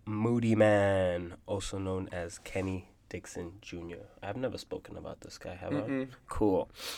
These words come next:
Speaker 1: This guy is based in Detroit. He's a electronic, um, s-,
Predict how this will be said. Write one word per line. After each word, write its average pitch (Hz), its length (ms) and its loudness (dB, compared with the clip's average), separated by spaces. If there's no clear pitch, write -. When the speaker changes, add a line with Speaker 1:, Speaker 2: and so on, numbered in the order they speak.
Speaker 1:
This - 100 -10
guy 98 220 2
is 95 120 0
based 95 320 -2
in 98 100 -4
Detroit. 127 460 8
He's 98 340 -2
a 90 420 0
electronic, 104 1000 4
um, 87 560 -2
s-, - 140 -16